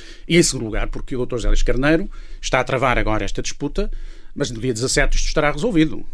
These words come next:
E ele é uma figura, eh, de primeiro plano da vida do Partido Socialista e, e, e, portanto, não, nada, nada direi que possa pôr, eh, em causa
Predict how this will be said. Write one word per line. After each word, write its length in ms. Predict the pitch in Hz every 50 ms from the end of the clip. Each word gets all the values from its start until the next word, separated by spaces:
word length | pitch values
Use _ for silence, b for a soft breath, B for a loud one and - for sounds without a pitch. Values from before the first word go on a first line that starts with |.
| b b b
E 40 | -
ele 180 | 117 117 120 117
é 20 |
uma 120 | 120 117 101
figura, 460 | - - 117 131 131 143 147 160 151 -
eh, 140 | 139 127 123
de 100 | 107 113
primeiro 320 | - 120 120 117 120 113
plano 300 | - - 123 123 123 135
da 80 | 135 135
vida 180 | 127 135 135
do 80 | 135 139
Partido 300 | - - - - 131 -
Socialista 480 | - - - 208 160 165 156 - - 208
e, 60 | 196 131 - -
e, 280 | - 110 104 95 -
e, 20 | -
portanto, 300 | - - - - - - -
não, 220 | 113 113 101 101 98
nada, 380 | - 107 110 127 127 120 117 110
nada 300 | 110 127 143 147 139 131
direi 340 | 120 117 113 117 120 131 147 151 B B B B B B -
que 60 | -
possa 340 | - - 160 147 - - -
pôr, 260 | - - 143 143 131
eh, 340 | 123 120 113 107 - 110 120
em 80 | 135
causa 440 | 117 - 127 131 143 135 - 147 151